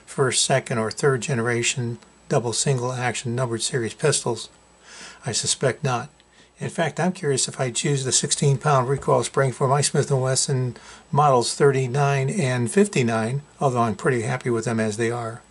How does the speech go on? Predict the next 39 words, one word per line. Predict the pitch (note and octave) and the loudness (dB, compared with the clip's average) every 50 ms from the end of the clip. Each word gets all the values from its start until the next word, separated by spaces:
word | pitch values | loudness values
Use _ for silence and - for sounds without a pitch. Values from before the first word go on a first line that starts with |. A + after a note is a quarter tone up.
| _ _ _ _ - - - - - - - - | _ _ _ _ -20 -20 -20 -18 -18 -20 -20 -4
For | - C#3+ B2 | 0 2 4
now, | D#3 G3+ G#3 F3 C3+ A#2+ B2 | 6 6 6 8 8 6 6
I | F#3+ E3 | 4 4
think | D#3 G3+ G#3+ G3+ | 6 6 6 6
it's | C#3 A#2+ | 4 0
important | A#2+ A#2 - D#3 D#3 D3 C3+ | -2 -2 0 0 0 0 -2
to | B2+ G#2 | -2 -2
consider | A2 A2+ - - D3 C3 A#2+ - | 0 0 0 2 2 0 0 -2
that | C#3 C#3 C#3+ | -4 -4 -2
since | - - F#3 F3 F3 - | 0 4 4 4 4 4
these | - E3+ D3+ C#3 - | 2 0 0 0 0
springs | - - D3 C#3+ C#3+ C3 B2+ - - | 0 2 2 2 2 2 0 0 -2
will | C3 - | -2 -2
also | G3+ E3 F3 E3 - - C3 | 2 2 2 2 2 0 -2
fit | - - C#3+ - | -2 -2 -2 -2
the | - B2+ B2 | -2 -4 -4
other | C#3 D3+ C#3 B2 G#2+ | -2 -2 -2 -2 -4
full-size | - - E3+ D3+ C#3+ C#3+ - - D3+ D3 C#3 B2 | -2 -2 0 0 2 0 0 0 2 2 0 0
Smith | - - D#3 C#3+ | 0 -2 -2 0
and | - C3+ | 0 0
Wesson | C3+ C#3+ - - B2+ - | 0 0 0 -2 -4 -2
pistols | - D3 C#3+ - - C#3+ C#3 C#3+ - - - - - - - - - - | -2 -4 -2 0 2 0 0 0 -4 -12 -16 -18 -18 -18 -18 -18 -8 -2
in | G3+ C#3 B2+ A#2+ | 0 0 2 0
the | G#2+ G#2 | -2 0
thirty-nine | - F3 D#3 D3+ D3 C#3+ C#3 C#3+ C#3 C#3+ C#3 | 0 2 2 4 4 4 4 4 4 4 2
and | B2 A2 - | 2 0 0
fifty-nine | F3 D3+ - C#3+ C3 C3+ C3 B2 A#2 | -2 -2 0 0 0 2 0 0 0
series, | - - - D#3 C3 A2+ A2+ A2+ A2+ - - - _ _ _ _ _ _ - | 0 0 2 2 0 0 -2 -4 -6 -8 -8 -8 _ _ _ _ _ _ -2
implications | D3+ C#3+ C#3 C#3 - D#3 D3+ C#3+ - C3+ G#2+ | -2 -2 -2 0 0 0 0 0 -2 -2 -2
should | - - F3 D#3+ D3 | -2 -2 -2 -2 -4
apply | C#3+ - D#3+ D3 C3+ A2+ | -2 0 2 2 2 2
to | - C3+ | -2 -2
them | A2+ C#3 C#3+ B2+ | -2 -2 -2 -2
as | A2 G#2 | -4 -2
well. | C3+ C#3 C3+ B2 A#2+ B2 - - _ _ - - - - - - - | -2 -2 -2 -2 -6 -12 -14 -16 _ _ -20 -18 -16 -16 -16 -6 -2
I | C#3 - | 0 4
think | - G3+ F#3 F#3 | 6 6 6 6
that's | F#3 E3 - - | 4 4 2 4
good, | - F3+ D#3 A#2+ A2+ | 4 4 4 4 2